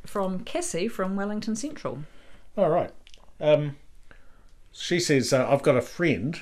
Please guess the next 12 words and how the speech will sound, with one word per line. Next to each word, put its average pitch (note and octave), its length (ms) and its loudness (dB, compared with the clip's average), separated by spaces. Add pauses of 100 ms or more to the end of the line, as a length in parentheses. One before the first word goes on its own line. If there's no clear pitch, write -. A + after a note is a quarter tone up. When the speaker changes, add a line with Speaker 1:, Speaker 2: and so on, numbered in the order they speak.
Speaker 2:
who C3 120 0
loves A#2 220 0
politics. - 760 -4 (120)
He C3 100 -6
keeps C#3 300 -8
talking B2 440 -4
about G#2+ 280 -2
hard B2 460 -2
left A2+ 540 -4
and F#2+ 160 -8
hard G#2 420 -6
right." F2+ 500 -10